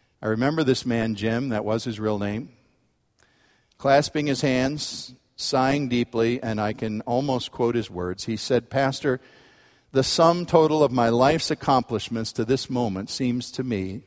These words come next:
to be a pretty big zero." How would you answer a man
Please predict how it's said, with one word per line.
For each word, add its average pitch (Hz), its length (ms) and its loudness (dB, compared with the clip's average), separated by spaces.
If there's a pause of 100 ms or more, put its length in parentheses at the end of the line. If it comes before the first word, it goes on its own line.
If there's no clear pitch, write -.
to 110 100 -12
be 104 380 -2
a 95 100 -10
pretty 113 440 -4
big 98 640 -6 (300)
zero." 95 600 -2 (2000)
How 190 80 -4
would 185 140 -4
you 156 120 -2
answer 139 300 -2
a 90 40 -8
man 85 200 -10